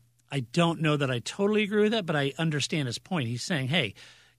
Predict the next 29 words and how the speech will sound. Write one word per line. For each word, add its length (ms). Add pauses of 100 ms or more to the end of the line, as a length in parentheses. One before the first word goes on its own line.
(120)
we 100
gotta 200
leave 260
the 80
drivers 460
out 260
of 180
it, 240
and, 220
and 200
this 140
whining 640
and 180
moaning 400
over 160
the 120
radios 580
and 100
trying 260
to 80
get, 260
you 140
know, 80
this 200
is 140
a, 80
a, 320
akin 420
to, 540